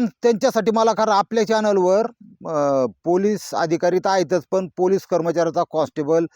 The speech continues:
शिपाई, जे सगळे प-, दर्जाचे अधिकारी, सगळ्यांचं आपले, अ, सबस्क्रायबर आहेत, पाहत असतात. तर, अ, त्यांच्यासाठी मला हा आजचा खास भाग बनवावासा वाटला. आणि आपलं कसं आहे,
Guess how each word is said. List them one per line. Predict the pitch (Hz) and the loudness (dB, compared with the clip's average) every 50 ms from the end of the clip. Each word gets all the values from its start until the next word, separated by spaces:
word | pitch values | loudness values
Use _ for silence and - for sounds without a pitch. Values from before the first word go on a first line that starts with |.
| _ _ - | _ _ -16
शिपाई, | - 131 - 170 175 | -10 -4 -2 -2 -2
जे | 160 147 220 240 233 214 202 202 175 - - - | 0 0 0 2 2 2 2 -2 -8 -8 -6 -2
सगळे | 214 220 226 | 0 0 0
प-, | 185 139 208 196 190 185 180 170 165 156 151 147 139 135 131 | 0 0 2 2 4 4 4 4 4 4 2 2 0 0 -2
दर्जाचे | 123 151 165 156 175 160 120 190 | -2 -2 -2 0 -2 -2 0 0
अधिकारी, | 185 165 147 160 123 156 151 147 151 156 - _ _ _ _ _ _ _ _ _ _ _ _ _ _ _ _ - - - - - | 0 0 0 0 0 0 0 0 0 -2 -4 _ _ _ _ _ _ _ _ _ _ _ _ _ _ _ _ -20 -20 -20 -12 -6
सगळ्यांचं | - 226 226 247 254 240 208 233 240 240 240 233 233 226 226 220 208 196 190 180 | -2 2 4 4 4 4 4 2 2 4 4 6 4 4 4 4 2 2 2 2
आपले, | 175 175 147 190 202 196 | 0 0 0 0 0 0
अ, | 185 147 151 180 165 156 151 147 139 131 120 113 107 101 - | 0 2 2 2 2 4 4 2 2 0 0 -2 -4 -6 -6
सबस्क्रायबर | 180 - - 185 190 180 170 175 156 | -6 -4 0 2 2 4 4 4 2
आहेत, | 151 165 - _ _ _ _ _ - | 2 0 -2 _ _ _ _ _ 0
पाहत | 196 190 175 - 170 | 0 0 2 2 0
असतात. | 151 - - 139 143 143 _ _ _ _ _ _ _ _ _ _ _ _ _ _ _ _ - 196 | -2 -2 -2 -4 -4 -4 _ _ _ _ _ _ _ _ _ _ _ _ _ _ _ _ -4 -2
तर, | 208 208 | 0 0
अ, | 220 220 220 220 220 220 214 214 214 214 214 208 - - _ _ _ _ _ _ _ _ _ _ _ - | 2 2 2 4 4 4 4 4 4 4 2 0 -2 -6 _ _ _ _ _ _ _ _ _ _ _ 0
त्यांच्यासाठी | 208 220 208 - 240 - 226 196 233 | 0 2 2 0 0 0 0 0 0
मला | 226 226 226 240 233 226 208 | 2 2 4 4 4 4 2
हा | 160 139 170 185 190 196 175 - - - | 0 0 0 0 2 2 0 -2 -4 -4
आजचा | - 170 - - 180 - | -2 -2 -2 -4 -6 -8
खास | - 175 180 156 | -4 -2 -2 -2
भाग | 151 156 185 185 165 127 110 _ _ _ - | -2 0 2 2 2 0 -4 _ _ _ -10
बनवावासा | 160 139 175 180 180 175 160 - 160 | -4 0 0 2 2 2 2 2 0
वाटला. | 147 147 139 127 - 135 143 170 196 - _ _ _ _ _ _ _ _ _ _ _ _ _ _ _ _ _ _ | 2 2 2 0 0 -2 -2 -2 -4 -6 _ _ _ _ _ _ _ _ _ _ _ _ _ _ _ _ _ _
आणि | 82 87 123 170 185 196 196 196 196 196 196 196 | -8 -6 -4 -4 -4 -4 -4 -2 0 2 2 2
आपलं | 190 175 175 185 - 220 220 202 | 2 2 0 -2 -2 -2 -2 0
कसं | 226 226 247 233 | 0 2 2 4
आहे, | 202 170 165 | 4 4 2